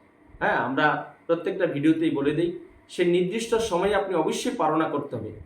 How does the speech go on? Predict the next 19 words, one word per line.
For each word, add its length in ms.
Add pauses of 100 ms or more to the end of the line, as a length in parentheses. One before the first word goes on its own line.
(360)
পারণা 380
না 120
করলে 240
কিন্তু 240
আপনি 400
একাদশীর 500
সম্পূর্ণ 640 (180)
ফল 260
সঞ্চয় 440
করতে 240
পারবেন 340
না। 100 (580)
আপনি 220
সারাদিন 540
একাদশী 420
দিন 180
খাটাখাটনি 520
করে, 280
হ্যাঁ, 280